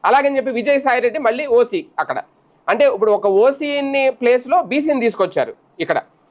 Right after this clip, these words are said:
సామాజిక వర్గ పరంగా చూసుకుంటే. కానీ మరి మందకృష్ణ మాదిగకి ఇస్తారని ఆశ పెట్టారా? ఎందుకంటే ఆయన ఎస్సీ వర్గీకరణకు సంబంధించి పోరాడారు, గా సాధించారు, దాని మీద కలిసి ఉండొచ్చు. కానీ,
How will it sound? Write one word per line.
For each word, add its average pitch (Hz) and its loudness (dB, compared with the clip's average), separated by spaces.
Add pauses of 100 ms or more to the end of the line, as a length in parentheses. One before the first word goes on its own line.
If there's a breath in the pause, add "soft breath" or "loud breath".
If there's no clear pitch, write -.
(140)
సామాజిక 233 2
వర్గ 208 2
పరంగా 180 0
చూసుకుంటే. 139 -8 (300 soft breath)
కానీ 277 2
మరి 254 2
మందకృష్ణ 277 -2
మాదిగకి 269 -2
ఇస్తారని 247 -2
ఆశ 220 0 (100)
పెట్టారా? 226 0
ఎందుకంటే 220 0
ఆయన 190 0
ఎస్సీ 160 0
వర్గీకరణకు 220 0
సంబంధించి 214 -2
పోరాడారు, 196 0
గా 196 0
సాధించారు, 185 -2 (360 loud breath)
దాని 160 0
మీద 247 2
కలిసి 220 -2
ఉండొచ్చు. 208 -4 (200)
కానీ, 226 2